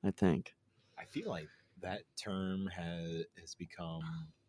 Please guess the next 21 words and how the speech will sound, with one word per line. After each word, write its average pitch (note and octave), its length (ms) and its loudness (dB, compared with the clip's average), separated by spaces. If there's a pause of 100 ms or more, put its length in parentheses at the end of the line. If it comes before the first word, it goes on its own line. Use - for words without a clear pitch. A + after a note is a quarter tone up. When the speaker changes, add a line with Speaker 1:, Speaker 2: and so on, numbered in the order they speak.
(1200)
Speaker 2:
obsolete. D2 560 -8 (920)
Speaker 1:
I - 80 12
think A2 240 12
so, - 180 8
too. G2+ 280 10
Speaker 2:
You G2+ 60 10
know, - 180 0
it, F2 220 -4
it's - 300 -4
not E2+ 340 -2 (160)
like, D2 360 -8 (960)
I'm E2 100 -8
sure F#2 320 2
there E2 300 2
is D#2+ 180 -2
a, D2+ 160 -4 (1900)
a C#3+ 460 -8 (680)
crowd E2+ 400 0
that E2 140 -4
you D#2+ 120 -6
could - 160 -14